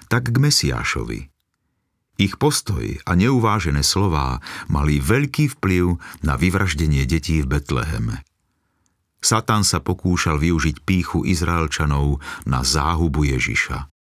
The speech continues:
Herodesovo kruté vyvádzanie v Betleheme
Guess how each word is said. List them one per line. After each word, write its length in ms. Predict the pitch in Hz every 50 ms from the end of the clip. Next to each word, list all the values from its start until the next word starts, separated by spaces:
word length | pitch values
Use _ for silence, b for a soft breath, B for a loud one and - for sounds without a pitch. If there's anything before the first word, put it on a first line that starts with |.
| _ _ _ _ _ _ _ _ _ _ _ _ _ _ _ _ _ _ _ _ -
Herodesovo 640 | 95 104 117 131 135 139 147 131 - 123 117 107 104
kruté 400 | - - 107 143 147 - 123 101
vyvádzanie 640 | 90 104 117 135 127 120 101 - 80 76 76 73 69
v 40 | 69
Betleheme 520 | 101 101 - 117 110 95 98 92 92 90